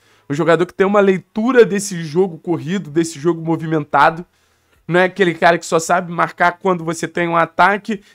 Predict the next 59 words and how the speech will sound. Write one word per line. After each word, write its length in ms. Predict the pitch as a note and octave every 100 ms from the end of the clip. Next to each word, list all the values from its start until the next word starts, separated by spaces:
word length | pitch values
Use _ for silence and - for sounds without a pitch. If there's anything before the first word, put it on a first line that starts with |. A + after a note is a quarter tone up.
| -
e 40 |
a 40 | F3+
defesa 360 | F3 F3 E3
do 100 | E3
Atlético 420 | E3 E3 D#3 -
tá 100 | -
posicionada. 720 | D3+ D#3+ C#3+ - C#3 C3+ D#3 F3 _ _ _
Eu 60 | C3
acho 160 | D3 -
que 80 |
até 180 | D3+ F3+
pela 280 | E3+ G3+ F3+
herança 440 | E3+ E3 G#3+ G#3
dele 280 | E3 F3 F3
de 80 | C#3+
Série 220 | - D#3+
B, 240 | C3+ F3+ F#3+
né, 120 | D3+
os 100 | C#3+
jogos 240 | D#3+ D#3+
são 120 | -
muito 180 | D3 F3
corridos, 480 | - C#3+ D3+ G#3 D#3
e 60 | C#3+
a 40 |
gente 240 | C#3+ D#3+
sabe 260 | E3+ E3+ F3
que 280 | - E3 E3 _ _ -
o 100 | F3
time 260 | E3+ G3
do 140 | F3+ F3+
Varini, 400 | E3 E3 F3+ E3
ele 160 | D#3+
tende 340 | D#3 G#3+ B3 G3+
a 40 |
ocupar 380 | F3+ F3+ - F#3+
mais 280 | F3+ F3+ D#3+
o 60 |
campo 220 | D#3+ E3+ -
de 80 |
ataque, 420 | D3+ - G3+ G3+ C#3
então 180 | F3
isso 180 | E3+ -
gera 320 | D3 E3+ F3 - _ - -
mais 260 | F3 F3
transição 420 | - E3+ E3 E3+ D#3+
pro 100 | D3+
adversário, 500 | C#3 D3 - F3 D#3+
então 140 | D#3+
acho 140 | D#3+
que 60 | -
o 40 |
Filipinho, 420 | D#3+ D#3+ D#3+ E3 E3
nesse 180 | E3
sentido, 340 | E3 D#3 - D#3
vai 120 | D#3
ser 120 | D3+
uma 140 | D#3 D3+
peça 360 | D#3+ D#3+ D#3+